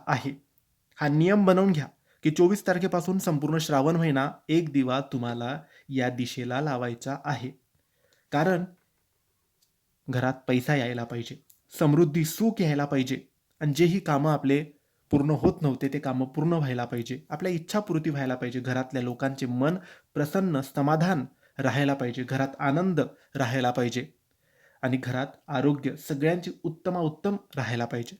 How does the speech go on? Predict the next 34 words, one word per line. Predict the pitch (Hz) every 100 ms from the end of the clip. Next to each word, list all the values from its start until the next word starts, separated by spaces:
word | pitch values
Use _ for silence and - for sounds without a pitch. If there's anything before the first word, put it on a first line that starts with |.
| -
यासाठी | 131 131 127
हा | 120 127
दिवा | 123 151 131 - - - -
तुम्हाला | 147 156 131 143
मनापासून | 127 139 165 160 180
श्रद्धेने, | 170 143 117 139 160
विश्वासाने | 131 - 127 156 185
लावायचा | 147 123 120
आहे. | 120 107 139 - _ -
रोज | 143 185 190
संध्याकाळी | 196 151 131 127 131 127 127 - _ _ _
सात | - 160 160
वाजेच्या | 151 127 117 139 -
आत, | 160 135 -
म्हणजे | 135
आपण | 127 139 139
जेव्हाही | 131 139
देवपूजा | 180 135 156 196 196
करतो, | 190 180 135 135
त्यावेळेस | - 135 131 139 143
तुम्हाला | 127 131
हा | 127
दिवा | 123 123
घ्यायचा | 123 147 170
आहे | 156 139 156 - _ -
आणि | 147
तो | 151 175 - - -
घराच्या | 135 139 139 147
बाहेर | 127 131 123 160 202 - _ _ _
किंवा | 185 190
घराच्या | 185 170 165 185 -
आत | 185 151 - - _ _ _ _
उत्तर | 185 175 - 214
दिशेकडे | 202 160 156 151 156 170